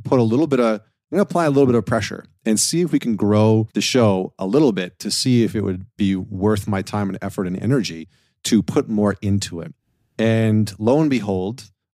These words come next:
all of you shared the podcast like wild, and the show has gained a tremendous amount of traction. In fact, the show last year was consistently and still is consistently in the top one hundred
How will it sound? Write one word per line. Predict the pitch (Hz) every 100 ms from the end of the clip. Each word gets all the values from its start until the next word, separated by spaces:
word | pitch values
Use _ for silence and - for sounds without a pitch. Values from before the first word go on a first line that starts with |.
| -
all | 117 139
of | 120
you | 110 110 107
shared | 98 - 123 127 131
the | 113
podcast | 110 107 104 110 98 - -
like | 98 90
wild, | 90 87 78 85 - _ _ _ -
and | 110 107 110 107
the | 98
show | 104 - 131 127 117
has | 110
gained | - 107 107 101
a |
tremendous | 98 - 110 104 123 151 113
amount | 110
of | 101
traction. | - 127 - 104
In | 107
fact, | 92 - 156 107 95 - _ _ _
the | -
show | - 139 139 147 147 - _
last | 107 113 135 131 -
year | 127 131 107
was | 98 101
consistently | - 113 101 - 165 - 117 95 95
and | 98
still | 92 - 175 143 107
is | 131 127 92
consistently | - 107 143 123 113 95 92 _ _ -
in | 139
the | 139
top | 117 - 170 165
one | 120 113
hundred | 104 113 95